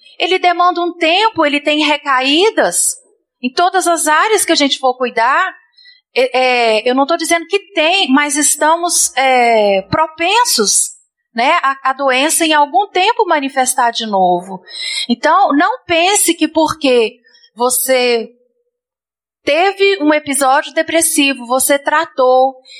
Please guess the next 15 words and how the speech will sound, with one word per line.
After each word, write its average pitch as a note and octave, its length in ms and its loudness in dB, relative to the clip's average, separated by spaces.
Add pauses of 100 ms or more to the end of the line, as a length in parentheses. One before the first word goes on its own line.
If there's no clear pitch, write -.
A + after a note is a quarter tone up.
(120)
e B3+ 80 -2
lá C4 240 4
adiante C4+ 540 0
você A#3+ 280 0
entrou C4+ 540 2
de E4 100 -4
novo, C4 440 2
não E4+ 180 0
significa F#4 1120 -2 (420)
exatamente C#4 1200 -2 (380)
que, D4 220 -4 (340)
que D4+ 80 -2
tudo G4+ 400 0
está D4 260 0
perdido G3+ 800 -8